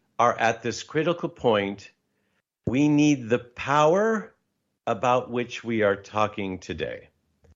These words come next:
This power is present in every one of us, but I would like to add that it is present in a larger measure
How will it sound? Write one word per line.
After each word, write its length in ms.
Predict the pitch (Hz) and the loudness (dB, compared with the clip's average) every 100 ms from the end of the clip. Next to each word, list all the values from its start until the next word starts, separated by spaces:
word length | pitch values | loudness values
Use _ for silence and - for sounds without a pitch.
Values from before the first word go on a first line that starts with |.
| _ _ _ _ - | _ _ _ _ -16
This 440 | 92 113 151 - | -2 2 2 0
power 800 | - - 139 131 135 156 190 196 - - | -12 -4 0 2 2 0 -2 -8 -14 -10
is 200 | 117 113 | -8 -8
present 640 | - 139 131 131 143 135 | -8 -2 -2 -2 -6 -6
in 280 | - 117 113 - | -6 -6 -6 -4
every 400 | 120 135 143 151 | -2 -2 -4 -4
one 280 | 135 135 139 | 0 0 0
of 120 | 82 | -4
us, 360 | 76 - - - - _ - | -6 -10 -16 -18 -20 _ -6
but 180 | 107 | -2
I 160 | 113 120 | 2 2
would 220 | 123 110 | 0 -2
like 340 | 120 160 196 - | -2 -2 -2 -6
to 240 | 185 - | -8 -2
add 460 | 143 110 69 67 80 _ _ - - - | 0 0 -2 -8 -16 _ _ -20 -8 0
that 320 | 104 101 - - | 0 0 -8 -8
it 140 | 135 | -4
is 200 | 143 - | -4 -6
present 640 | - 143 131 120 143 139 - | -6 0 0 2 -2 -2 -4
in 220 | 123 123 | -2 2
a 60 | |
larger 600 | 120 127 190 240 143 104 | 2 2 2 4 2 -2
measure 640 | 92 85 82 82 82 82 | 0 0 0 -2 -2 -2